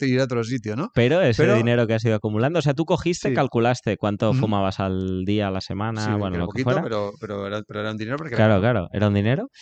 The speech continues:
Speaker 2: Y entonces hiciste ese cálculo y dijiste, "Voy a dejar de fumar y voy a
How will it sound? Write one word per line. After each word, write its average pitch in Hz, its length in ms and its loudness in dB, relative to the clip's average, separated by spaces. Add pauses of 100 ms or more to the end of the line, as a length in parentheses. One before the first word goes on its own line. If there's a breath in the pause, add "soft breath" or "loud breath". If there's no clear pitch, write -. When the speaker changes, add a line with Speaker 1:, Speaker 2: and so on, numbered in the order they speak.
(220 loud breath)
Speaker 2:
Y 107 380 4
entonces 110 320 2
hiciste 120 320 -2
ese 123 180 -2
cálculo 143 360 -2
y - 20 2
dijiste, 110 300 -4
"Voy 135 120 0
a 156 60 0
dejar 123 320 0
de 113 80 0
fumar 127 400 -4 (460)
y 113 120 -2
voy 117 220 2
a 101 200 0